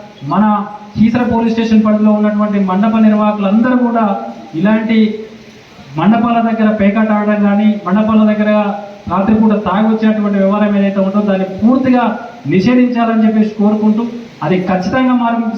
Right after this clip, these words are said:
సహకరించాలా. వేరే వాళ్ళు ఎవరైనా ఆ విధంగా మద్యం తాగి వచ్చేసి ఏదైనా ఇబ్బంది పెడుతున్నా కానీ, ఇమీడియట్గా మా దృష్టికి పట్టుకొచ్చేస్తే మేము ఇమీడియట్గా అక్కడికి వచ్చేసి వాళ్ళ పైన చర్యలు తీ-, తీ-, తీసుకోవడం జరుగుతుంది.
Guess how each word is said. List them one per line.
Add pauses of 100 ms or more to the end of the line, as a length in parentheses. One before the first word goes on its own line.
సహకరించాలా. (320)
వేరే
వాళ్ళు
ఎవరైనా
ఆ
విధంగా
మద్యం
తాగి
వచ్చేసి
ఏదైనా
ఇబ్బంది
పెడుతున్నా
కానీ,
ఇమీడియట్గా (260)
మా
దృష్టికి
పట్టుకొచ్చేస్తే
మేము
ఇమీడియట్గా
అక్కడికి
వచ్చేసి
వాళ్ళ
పైన
చర్యలు
తీ-,
తీ-,
తీసుకోవడం
జరుగుతుంది.